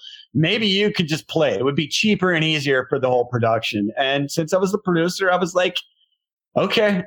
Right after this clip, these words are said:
I'll do it." Uh, and I didn't know, I, I, I didn't really watch the first movie. It was just a matter of once you put all that shit on your face and you put in the teeth and you put in the contacts and you put in the costume and you look at yourself in the mirror,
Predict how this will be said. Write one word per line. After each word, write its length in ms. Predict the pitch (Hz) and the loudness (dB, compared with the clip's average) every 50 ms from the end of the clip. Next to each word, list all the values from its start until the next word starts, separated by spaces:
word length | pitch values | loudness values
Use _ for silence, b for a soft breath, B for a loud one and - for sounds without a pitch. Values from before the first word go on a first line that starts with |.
| - | 0
I'll 160 | - 165 156 139 | 0 0 0 2
do 220 | 175 202 220 269 | 2 4 4 4
it." 140 | 240 - - - - _ _ _ _ _ _ - | 4 2 0 -4 -16 _ _ _ _ _ _ -2
Uh, 540 | 139 135 131 135 131 127 127 127 127 127 127 135 - | 0 0 2 2 2 2 2 2 2 0 0 -2 -2
and 300 | 156 147 151 156 156 160 | -2 0 0 -2 -2 -2
I 180 | - 160 160 196 | -2 0 0 0
didn't 220 | 254 427 208 160 160 | 0 0 2 2 2
know, 360 | 165 170 170 175 175 170 160 | 2 4 4 4 2 2 2
I, 120 | - 156 165 180 180 - | 0 0 0 0 0 0
I, 240 | 170 165 170 170 156 - B B B B B B B B - | 0 0 0 -2 -4 -6 B B B B B B B B -4
I 40 | |
didn't 260 | - - 262 262 240 220 | -2 0 0 0 2 2
really 220 | 233 220 208 175 | 4 4 2 2
watch 480 | 139 117 120 139 160 165 180 180 - - | 2 2 2 2 2 2 0 -2 -2 -6
the 100 | 202 160 - | -8 -4 0
first 280 | 196 190 185 175 - | 0 2 2 2 0
movie. 720 | 190 180 180 180 175 170 165 165 165 165 160 160 156 143 - - | 2 2 4 4 2 2 2 0 0 0 0 0 -2 -2 -2 -2
It 80 | 160 170 | 0 2
was 160 | 202 190 - | 2 0 0
just 200 | - - 214 247 | -2 -2 -2 0
a 20 | 233 | 2
matter 260 | 220 214 208 202 196 | 2 4 4 4 4
of 120 | 175 143 135 127 | 2 0 -2 -2
once 260 | 127 143 190 208 - | 0 0 0 0 0
you 100 | 214 160 | -2 -2
put 140 | - 185 185 | 0 2 2
all 140 | 180 175 160 | 4 4 4
that 180 | 147 143 147 | 4 2 0
shit 220 | - - 170 151 156 | 0 2 2 2 2
on 120 | 151 143 | 0 0
your 120 | 127 123 - - | -2 -2 0 0
face 340 | 135 135 135 135 117 - - | 2 2 2 2 0 0 0
and 80 | 110 | 0
you 60 | 113 110 | 0 0
put 160 | - - 165 151 | 0 0 0 2
in 100 | 135 127 | 2 0
the 80 | 120 | -2
teeth 280 | 117 - - 147 139 - | -2 -2 -2 -2 -2 0
and 80 | 233 113 | 0 0
you 80 | 110 - | -2 0
put 160 | - 170 160 | 0 0 0
in 80 | 143 127 | 2 0
the 80 | 123 123 | 0 0
contacts 440 | - 147 147 143 139 139 123 117 | 0 0 0 0 2 0 0 0
and 80 | - 127 | 0 0
you 80 | 117 120 | 0 0
put 140 | - 139 | 0 -2
in 80 | 180 143 | -2 -2
the 80 | 120 117 | -2 -2
costume 480 | - - 156 156 143 - - 156 135 | 0 0 2 2 2 0 0 -2 0
and 80 | 120 123 | 0 0
you 60 | 131 | 0
look 160 | 143 156 - | 0 -2 -2
at 40 | 160 | -2
yourself 300 | 127 117 - 156 151 147 - | -4 -2 0 0 0 0 2
in 40 | 123 | 2
the 40 | 113 | 2
mirror, 480 | 117 139 156 170 165 160 156 147 139 | 4 4 4 4 4 4 4 2 0